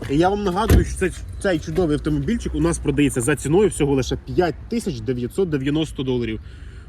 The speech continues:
Кого зацікавила ось така чудова пропозиція, ми знаходимось місто Вінниця, вулиця Соборна, один А. Також цей класний автомобіль можна придбати у лізинг та кредит.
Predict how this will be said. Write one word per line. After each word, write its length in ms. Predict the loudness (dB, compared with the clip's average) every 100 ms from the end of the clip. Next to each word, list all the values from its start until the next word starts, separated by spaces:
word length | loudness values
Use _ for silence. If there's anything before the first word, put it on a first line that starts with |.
| -2
Кого 160 | 0
зацікавила 540 | 0 -2 -2 0 0 -2
ось 80 | -2
така 200 | -4 -2
чудова 360 | 2 2 2
пропозиція, 640 | -2 -4 -4 -4 -4 -2 0
ми 180 | 0
знаходимось 640 | 0 -4 -2 -4 -2 -4 -4
місто 300 | -4 -4 -4
Вінниця, 400 | -2 -2 -2 -2
вулиця 380 | 0 -2 -2
Соборна, 480 | -6 -6 -4 -2 -2
один 260 | -4 -2 -2
А. 160 | -4 -6 -14 -16 -16 -14 -8
Також 280 | -6 -6
цей 120 | -8 -6
класний 360 | -4 -4 -4
автомобіль 400 | -4 -4 -4 -4
можна 260 | -4 -4 -6
придбати 420 | -6 -2 -2 -2
у 120 | -6
лізинг 420 | -6 -4 -6 -4
та 140 | -2 -2
кредит. 360 | -4 -6 -8